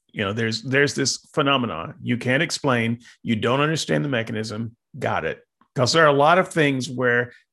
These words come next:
I don't understand the mechanism that, uh, that are still natural,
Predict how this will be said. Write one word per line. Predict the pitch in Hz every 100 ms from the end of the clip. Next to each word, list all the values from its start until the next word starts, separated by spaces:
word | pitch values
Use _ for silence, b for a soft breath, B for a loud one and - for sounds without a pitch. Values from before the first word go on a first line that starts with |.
| _
I | 120
don't | 120 135
understand | 127 120 - 120 110
the | 110
mechanism | 107 110 98 78 - 90 104 _ _ _ _ _ _ _ -
that, | 120 120 110 - -
uh, | 123 110 110 -
that | 123 117 107 - -
are | - 117
still | 107 - 175
natural, | 131 123 135 135 90 85 110